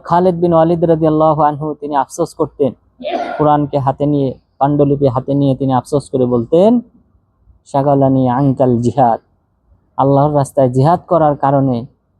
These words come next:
আমি তোমাকে অধ্যয়ন করতে পারি না, পড়তে পারি না, আমি ব্যতিব্যস্ত থাকি।" তো তিনি আফসোস করেছেন যে তিনি একটা বড় একটা ইবাদত, ইসলামের বলা হয় ষষ্ঠ রকন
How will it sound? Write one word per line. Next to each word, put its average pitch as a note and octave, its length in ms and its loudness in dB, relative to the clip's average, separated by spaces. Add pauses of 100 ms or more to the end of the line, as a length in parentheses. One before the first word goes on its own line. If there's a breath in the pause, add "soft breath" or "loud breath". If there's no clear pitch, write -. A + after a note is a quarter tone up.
(120)
আমি B2+ 340 0
তোমাকে B2 280 -2
অধ্যয়ন B2 360 0
করতে B2+ 280 -2
পারি B2 220 -2
না, B2 140 -2
পড়তে B2 340 -4
পারি A#2 240 0
না, A2 180 -2 (300)
আমি B2 180 0
ব্যতিব্যস্ত A#2 480 -2
থাকি।" G2+ 280 -10 (720)
তো C#3 60 -2
তিনি F3+ 320 2
আফসোস G3 400 0
করেছেন G3+ 540 2 (560)
যে D#3+ 320 2
তিনি F3 260 0
একটা F3 480 2 (120)
বড় D#3 240 2
একটা D#3 240 -2
ইবাদত, D#3 500 0
ইসলামের D#3 460 -4
বলা C#3 200 -2
হয় C#3 140 -4
ষষ্ঠ - 360 -8
রকন F#3 380 2